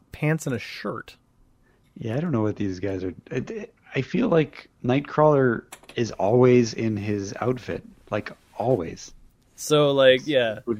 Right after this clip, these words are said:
Speaker 2: Is the image inducer.
Speaker 1: John Byrne and Chris Claremont haven't quite worked out, like, whether or not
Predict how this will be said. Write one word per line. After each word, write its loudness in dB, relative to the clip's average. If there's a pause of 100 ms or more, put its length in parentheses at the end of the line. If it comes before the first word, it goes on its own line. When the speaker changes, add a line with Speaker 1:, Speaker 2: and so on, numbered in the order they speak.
(280)
Speaker 2:
Is -20
the -6
image -4
inducer. -14
Speaker 1:
John 6
Byrne 10
and 2
Chris 4
Claremont 4
haven't 2
quite 4
worked 0
out, 4
like, 0
whether 4
or 0
not -2